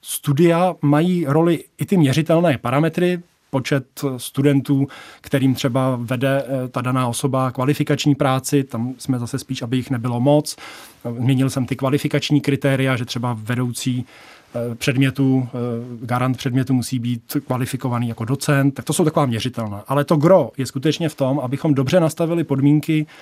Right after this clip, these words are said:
toho procesu a aby ten proces dokázal demonstrovat, že vede ke zlepšování v nejrůznějších parametrech. Takže není to až tak o tom,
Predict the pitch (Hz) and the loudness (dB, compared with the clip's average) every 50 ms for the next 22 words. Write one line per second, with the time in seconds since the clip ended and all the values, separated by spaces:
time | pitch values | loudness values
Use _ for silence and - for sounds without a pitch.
0 | - - - _ _ - 127 156 156 156 143 131 - - 147 - - - 139 151 | -20 -20 -20 _ _ 0 0 0 2 2 -2 0 0 0 -2 0 0 0 0 0
1 | 151 139 135 127 143 147 - 165 151 147 - 135 139 - - 160 156 151 - - | 0 -2 -4 -2 -2 -2 0 0 0 2 0 -2 -4 -2 -2 -2 -2 -2 -6 -12
2 | - - - - - 113 123 131 127 - 175 180 170 185 170 156 156 156 156 156 | -12 -14 -16 -18 -14 -8 -6 -6 0 2 2 4 4 6 6 6 6 6 4 4
3 | - 165 165 165 165 151 139 151 160 160 160 156 147 - _ _ _ _ _ 135 | 2 0 2 2 2 2 2 0 2 2 2 0 -2 -6 _ _ _ _ _ -6
4 | 113 120 147 135 156 160 156 160 127 131 147 139 139 - - 151 147 143 143 147 | 0 0 2 4 4 2 2 2 2 2 2 2 2 2 2 4 4 4 4 4
5 | 147 151 151 151 151 151 - - - - - - - _ - 117 120 143 147 151 | 6 6 6 6 4 2 -2 -10 -20 -20 -20 -20 -20 _ -6 0 4 4 6 6
6 | 160 151 147 160 147 - 143 - - 131 127 127 117 110 - 101 95 - - _ | 6 6 6 4 4 2 -2 -4 -2 -2 0 -2 -2 -4 -6 -10 -12 -12 -16 _
7 | _ - 113 104 147 139 135 147 175 160 196 156 151 - - 147 143 - 143 - | _ -14 -2 0 2 4 4 4 4 6 4 2 2 2 0 0 0 0 -2 0
8 | - 151 147 139 151 | 2 4 4 4 2